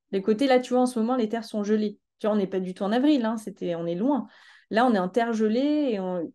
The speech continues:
voilà, il y a des amendements qui se font sur terre gelée. En gros, oui, c'est fait.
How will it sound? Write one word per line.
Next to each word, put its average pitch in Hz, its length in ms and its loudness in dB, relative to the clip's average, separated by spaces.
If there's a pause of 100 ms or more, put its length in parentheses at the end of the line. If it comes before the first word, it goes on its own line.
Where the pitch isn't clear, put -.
voilà, 202 220 2
il 175 60 -2
y 165 60 0
a 160 80 -2
des 175 180 -4
amendements 190 320 0
qui 262 160 -6
se - 60 -16
font 247 100 -4
sur 214 220 -4
terre 220 160 0
gelée. 208 320 -4 (580)
En 202 80 4
gros, 247 240 6
oui, 294 160 8
c'est 247 220 2
fait. 208 280 -4